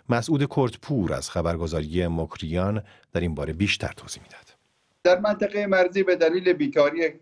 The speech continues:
Speaker 2: بسیار زیادی که در طی سالهای اخیر بیشتر شده، به دلیل وضعیت اقتصادی ناجوری که در منطقه هستند، هستش، تعدادی از جوانان این منطقه، اه، به کولبری می‌پردازند، چون فرصت‌های شغلی بسیار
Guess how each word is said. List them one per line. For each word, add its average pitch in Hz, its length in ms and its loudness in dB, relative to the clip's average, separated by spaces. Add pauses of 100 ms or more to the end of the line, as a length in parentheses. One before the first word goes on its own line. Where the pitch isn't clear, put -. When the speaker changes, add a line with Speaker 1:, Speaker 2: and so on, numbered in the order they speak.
(260)
Speaker 2:
بسیار 151 420 4
زیادی 147 360 4
که 143 140 0
در 123 180 6
طی 143 260 0
سالهای 139 420 4
اخیر 123 400 2
بیشتر 123 380 4
شده، 127 280 -2
به 120 140 0
دلیل 117 320 2
وضعیت 120 440 2
اقتصادی 113 640 2
ناجوری 113 540 4
که 117 140 0
در 104 180 2
منطقه 104 500 0
هستند، 107 460 0 (280)
هستش، 117 420 2 (480)
تعدادی 151 440 4
از 135 300 2
جوانان 131 480 4
این 143 200 4
منطقه، 135 680 2 (120)
اه، 113 260 0
به 110 160 2
کولبری 117 460 2
می‌پردازند، 117 720 2
چون 123 200 -2
فرصت‌های 123 480 0
شغلی 120 320 0
بسیار 127 520 2